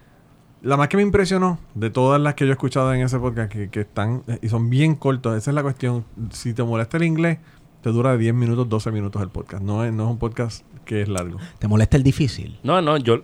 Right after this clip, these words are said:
Speaker 3: lo entiendo y lo hablo. El problema es como que las voces muy radiales de int-, me molesta. Me
Speaker 1: Pero
Speaker 3: gusta
Speaker 1: no,
Speaker 3: más
Speaker 1: esos son
Speaker 3: coloquial.
Speaker 1: gente, son gente. Pero el, el ca-, igual que, el que más me, a mí me impresionó fue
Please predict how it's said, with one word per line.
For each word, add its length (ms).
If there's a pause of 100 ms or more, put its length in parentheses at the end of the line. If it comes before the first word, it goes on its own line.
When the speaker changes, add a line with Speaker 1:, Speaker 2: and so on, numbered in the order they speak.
Speaker 3:
lo 120
entiendo 380
y 20
lo 80
hablo. 260
El 60
problema 320
es 140
como 200
que 120
las 180
voces 420
muy 260
radiales 560
de 80
int-, 280
me 240
molesta. 480
Me 120
Speaker 1:
Pero 160
Speaker 3:
gusta 140
Speaker 1:
no, 60
Speaker 3:
más 140
Speaker 1:
esos 120
son 120
Speaker 3:
coloquial. 140 (100)
Speaker 1:
gente, 180
son 180
gente. 360 (120)
Pero 200
el, 80
el 160
ca-, 200
igual 240
que, 140
el 140
que 140
más 140
me, 120
a 20
mí 60
me 60
impresionó 380
fue 240